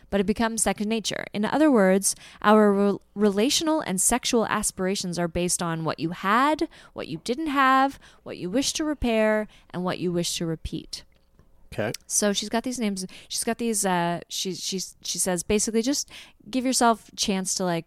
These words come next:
Speaker 1: take one of these questions and mull it over, and whatever one stands out to you the most that you want to investigate. Um, and probably also to look at all the, any of the ones that you're like, "Ugh, I don't wanna think about that. I don't wanna ask myself that."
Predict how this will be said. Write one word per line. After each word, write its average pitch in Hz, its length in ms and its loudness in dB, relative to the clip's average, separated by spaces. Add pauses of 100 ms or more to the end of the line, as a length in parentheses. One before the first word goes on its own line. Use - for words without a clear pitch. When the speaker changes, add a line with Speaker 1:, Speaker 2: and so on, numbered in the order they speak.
(320)
Speaker 1:
take - 180 -2
one 254 120 -4
of 247 60 -2
these 247 180 -2
questions 190 760 -2
and 175 300 -2 (180)
mull 196 300 4
it 190 100 4
over, 175 680 2
and 151 320 -4 (220)
whatever 196 280 2
one 208 200 0
stands 185 280 0
out 170 200 4 (260)
to - 140 0
you 185 60 4
the 175 60 2
most 165 440 2
that 160 60 -4
you 160 100 -2
want 156 160 -4
to 147 60 -4
investigate. 135 640 -6 (360)
Um, 165 640 -4 (260)
and 190 100 -2
probably 190 460 0
also 170 540 4
to - 180 -4
look 170 180 -2
at 170 80 0
all 165 140 2
the, 175 180 -4
any 190 200 0
of 190 80 0
the 175 80 0
ones 170 240 -2
that 165 100 -2
you're 139 140 -2
like, 147 200 -6
"Ugh, 170 160 0 (200)
I - 40 -12
don't 175 80 -6
wanna 160 200 -8 (120)
think 175 140 -6
about 180 220 0
that. 175 280 4
I 160 80 4
don't 156 140 2
wanna 143 280 -2 (200)
ask 185 220 4
myself 170 320 -2
that." 160 280 2